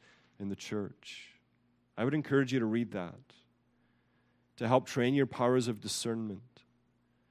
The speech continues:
to ensure that as you're maybe settling in here, or maybe you're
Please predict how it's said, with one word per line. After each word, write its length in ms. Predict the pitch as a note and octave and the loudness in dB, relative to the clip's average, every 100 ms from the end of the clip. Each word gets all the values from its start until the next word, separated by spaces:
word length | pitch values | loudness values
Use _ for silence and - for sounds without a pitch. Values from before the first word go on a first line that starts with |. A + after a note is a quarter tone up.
| _ - | _ -2
to 140 | C3+ | 2
ensure 540 | B2 - C3+ C#3+ D#3+ | 4 4 6 8 8
that 160 | D3 C3+ | 8 6
as 320 | B2+ C#3+ D3 | 6 6 6
you're 160 | C#3+ C3+ | 4 6
maybe 320 | B2+ C#3+ D3+ | 6 4 4
settling 520 | C#3+ D3 C#3 C#3+ C#3+ | 2 2 4 4 2
in 140 | B2+ A#2 | 2 0
here, 540 | - A#2+ C3 E3+ F3+ F3 _ _ _ _ _ | 0 2 6 6 6 0 _ _ _ _ _
or 80 | G#2+ | -6
maybe 260 | A2+ A#2+ C3+ | -2 2 4
you're 280 | C#3 C3+ | 6 4